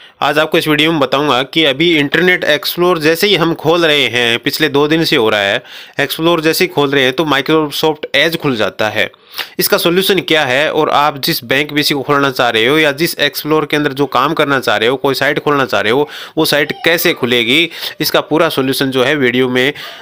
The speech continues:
दे दिया गया है। वीडियो के डिस्क्रिप्शन में आपको एक फाइल मिलेगी, उस फाइल के अनुसार आपको, अ, सारे काम करने हैं और उसके बाद अपनी जो भी समस्या है आपकी, उसका सॉल्यूशन हो जाएगा। अभी हम दोबारा ट्राई करते हैं। देखिए, हम एक्सप्लोरर खोल रहे हैं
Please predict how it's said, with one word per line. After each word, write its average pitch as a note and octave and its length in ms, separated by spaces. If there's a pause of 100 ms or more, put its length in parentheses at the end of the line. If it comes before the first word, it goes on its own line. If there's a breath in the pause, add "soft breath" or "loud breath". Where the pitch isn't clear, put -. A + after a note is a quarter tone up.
(120)
दे B2+ 180
दिया C#3 220
गया A2 180
है। B2+ 100
वीडियो C3+ 240
के C#3+ 60
डिस्क्रिप्शन C3+ 460
में C3+ 160
आपको A#2+ 280
एक B2 140
फाइल C3 280
मिलेगी, A2 440
उस D3+ 180
फाइल B2+ 280
के C3 140
अनुसार B2 360
आपको, A#2+ 320
अ, A#2 40 (480)
सारे A#2 340
काम A2+ 220
करने A2 340
हैं C3 260 (580 loud breath)
और A2 440
उसके D3 340
बाद C3 220
अपनी C3 280
जो B2+ 360
भी C#3 100
समस्या C3+ 360
है A#2+ 120
आपकी, G#2+ 340
उसका C#3+ 220
सॉल्यूशन B2+ 320
हो C3+ 160
जाएगा। G2 420 (540 loud breath)
अभी C3 180
हम C#3+ 120
दोबारा D3+ 240
ट्राई C3 240
करते A2 260
हैं। B2+ 140
देखिए, B2+ 240
हम B2 120
एक्सप्लोरर D3 360
खोल A2 200
रहे G2 160
हैं F#2 140